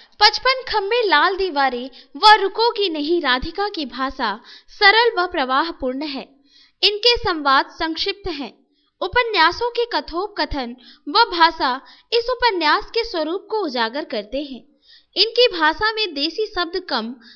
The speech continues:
व शुद्ध हिंदी अधिक होने के कारण स्पष्टता अधिक परिलक्षित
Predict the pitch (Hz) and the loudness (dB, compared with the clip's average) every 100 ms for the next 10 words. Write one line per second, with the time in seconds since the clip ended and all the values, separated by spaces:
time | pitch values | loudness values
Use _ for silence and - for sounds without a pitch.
0 | - 339 440 - 415 453 440 339 320 415 | -6 0 0 0 -4 0 0 0 -2 -2
1 | 285 254 403 311 269 277 320 311 247 220 | -2 -2 -4 -6 -6 -6 -6 -6 -4 -4
2 | 226 262 - - - - 403 - 466 466 | -6 -12 -20 -20 -10 0 0 0 0 2
3 | 466 277 311 370 311 302 247 233 392 | 2 0 -2 -4 -4 -4 -6 -6 -6